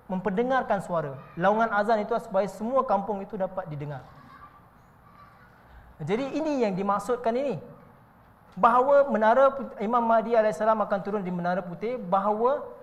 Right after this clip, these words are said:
pelajarannya itu, ilmunya itu akan sampai ke seluruh dunia. Kita lihat bagaimana dah sempurna ke tidak sempurna.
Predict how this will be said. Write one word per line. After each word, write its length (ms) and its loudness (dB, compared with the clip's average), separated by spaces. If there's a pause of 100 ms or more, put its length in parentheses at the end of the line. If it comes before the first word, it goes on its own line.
(300)
pelajarannya 720 6
itu, 160 -8 (1200)
ilmunya 560 4
itu 160 -4 (880)
akan 320 0 (160)
sampai 480 -2
ke 80 -10
seluruh 400 -6
dunia. 320 -8 (1700)
Kita 160 -10
lihat 320 -4 (880)
bagaimana 400 0
dah 80 2
sempurna 480 -4
ke 80 -4
tidak 240 -10
sempurna. 400 -14